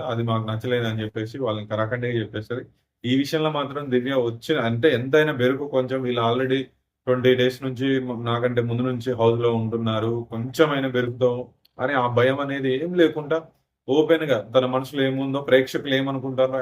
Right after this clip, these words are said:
as it is చెప్పేసింది. ఆ విషయంలో అయితే వందకు వంద మార్కులు వేయొచ్చు దివ్యకి. నెక్స్ట్ రానున్న రోజులు ఎట్లుంటుందో తెలియదు, కానీ ఈ విషయంలో మాత్రం పక్కా face to face answer క్లారిటీ చెప్పేసింది. నిన్న కూడా పులిహార విషయంలో కూడా కొన్ని చెప్పింది ఆ పాయింట్స్.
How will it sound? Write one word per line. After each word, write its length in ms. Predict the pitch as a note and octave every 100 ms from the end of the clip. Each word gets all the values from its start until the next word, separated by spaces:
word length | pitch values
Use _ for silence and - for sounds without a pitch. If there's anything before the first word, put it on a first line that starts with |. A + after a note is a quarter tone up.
| B2
as 180 | B2+
it 120 | B2 C3+
is 100 | B2
చెప్పేసింది. 520 | B2 A#2 A#2+ A#2+ A#2+
ఆ 80 | A2
విషయంలో 360 | A2 A#2+ B2+ B2
అయితే 220 | A#2 A2+ C3+ - _ _ _ _
వందకు 280 | A#2 A#2 B2
వంద 160 | A#2 B2
మార్కులు 360 | B2 A#2+ A#2+ A#2
వేయొచ్చు 240 | A2+ A2+
దివ్యకి. 420 | A2+ A2 A2+ A2+ C#3 _ _ _ _ _
నెక్స్ట్ 260 | B2+ B2 E3+ E3+ E3
రానున్న 320 | C#3 C#3 D3
రోజులు 260 | D3+ D3+ C#3+
ఎట్లుంటుందో 420 | C3 C#3+ C3+ C3+
తెలియదు, 300 | B2 B2 B2+
కానీ 220 | B2+ B2+ B2
ఈ 60 |
విషయంలో 360 | A#2+ A#2+ C3 B2+
మాత్రం 320 | A#2+ A2+ A#2+ A#2
పక్కా 340 | A2+ - C#3 B2+ - _ _ _ _ _ _ _ _
face 160 | C3+ C3
to 100 | C#3
face 220 | C3+ C3 B2
answer 340 | A#2 A#2+ C#3+ D3+ - _
క్లారిటీ 420 | C3 B2+ C#3+ C#3
చెప్పేసింది. 540 | C3 A#2 B2+ A#2 B2+ B2
నిన్న 200 | A2+ A#2
కూడా 240 | B2 B2+ B2 - _ _ _ _
పులిహార 320 | B2 C3 B2+
విషయంలో 440 | B2+ A#2 C3 A#2+ A#2+
కూడా 180 | A#2 B2+
కొన్ని 260 | B2 A#2 A2+
చెప్పింది 440 | A#2 A2 B2 B2
ఆ 100 | A#2+ A2+
పాయింట్స్. 380 | A#2+ A#2 A#2